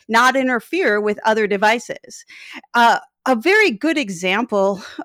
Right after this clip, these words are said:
of an electromagnetic compatibility issue that generally, like, we've decided not to fix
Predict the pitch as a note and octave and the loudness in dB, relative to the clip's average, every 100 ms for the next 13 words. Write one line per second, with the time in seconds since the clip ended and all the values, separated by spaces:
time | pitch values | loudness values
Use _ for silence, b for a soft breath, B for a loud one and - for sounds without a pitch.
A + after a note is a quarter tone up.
0 | - A3 A3 G#3 G#3 G#3+ A3+ B3 A#3 G#3 | -2 2 2 2 0 0 0 -2 -2 -2
1 | G3+ G3+ G#3 G3 F#3+ F#3 F#3 F#3 D#3 - | -2 -2 -6 -4 -4 -4 -6 -6 -6 -2
2 | F#4+ - G3+ G3 G3+ G3 B B B - | -2 -2 -4 -2 0 0 B B B -4
3 | C#4 D4 D4 C4 G#3+ G#3 G3+ G#3 G#3+ - | 0 0 2 0 0 -2 -4 -6 -8 -6
4 | A3 G3 F#3+ E3+ F3+ F3 A#3 - G3 - | -2 -2 -2 -6 -4 0 -2 -4 -12 -12
5 | F#3+ - - - - | -8 -8 -8 -12 -14